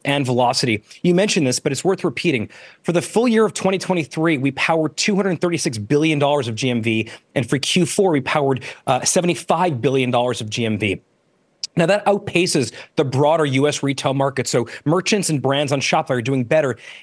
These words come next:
And Jim, one thing I'm really proud of is we now power over ten percent of all U S e-commerce. When you look at our merchant base, to your point, you see more and more businesses at every stage of growth coming to Shopify, including iconic brands like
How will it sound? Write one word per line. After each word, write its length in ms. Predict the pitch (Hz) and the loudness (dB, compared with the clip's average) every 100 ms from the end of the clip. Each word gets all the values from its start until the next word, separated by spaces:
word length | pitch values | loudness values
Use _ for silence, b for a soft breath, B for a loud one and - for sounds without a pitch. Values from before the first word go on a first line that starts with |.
| B | B
And 160 | 151 | -2
Jim, 380 | 143 185 156 127 | 2 2 2 0
one 160 | 143 160 | -2 -2
thing 100 | 170 | 0
I'm 140 | 143 | 0
really 240 | 139 147 151 | 2 2 0
proud 320 | 147 160 147 | -2 -2 0
of 100 | 135 | 0
is 140 | 127 - | -4 -6
we 160 | - 151 | -4 0
now 280 | 147 151 175 | 0 0 -2
power 520 | 175 - 156 151 151 | -2 -2 0 0 0
over 220 | 143 139 | -2 -2
ten 380 | 135 - 165 165 | -6 -4 -4 -2
percent 420 | 165 - 147 127 B - | -2 0 -2 -4 B -4
of 100 | 131 | -2
all 300 | - 139 135 | 2 2 2
U 220 | 123 131 | 2 2
S 160 | 127 - | 0 -2
e-commerce. 640 | 135 135 - 101 95 - - _ B B | -2 -2 -2 -2 -2 -4 -6 _ B B
When 120 | - 165 | 0 4
you 80 | |
look 140 | 208 226 | 4 4
at 80 | 233 | 2
our 40 | |
merchant 380 | 180 254 247 175 | 2 0 2 2
base, 260 | 131 135 - | 2 0 0
to 120 | - | 0
your 60 | 165 | 0
point, 460 | - 220 214 - _ _ | 0 0 0 -2 _ _
you 100 | - | -2
see 160 | 160 208 | 0 2
more 260 | 180 165 208 | 4 4 4
and 80 | |
more 140 | 208 196 | 2 2
businesses 480 | 139 156 170 170 147 | 0 -2 -2 -2 -4
at 120 | 147 - | -4 -2
every 320 | 175 165 196 | -2 0 -2
stage 360 | - 175 156 | 0 0 0
of 100 | 139 | -2
growth 320 | 123 143 120 - B B | -2 -2 -2 -8 B B
coming 200 | - 170 | -2 0
to 60 | 156 | 0
Shopify, 580 | - 156 147 143 - 120 | 0 0 0 0 0 0
including 460 | 135 - 180 160 B B B - | 0 2 2 0 B B B -2
iconic 560 | 156 - - 202 180 | -2 0 0 0 -2
brands 340 | - 175 165 139 | -2 0 0 0
like 160 | 127 | -2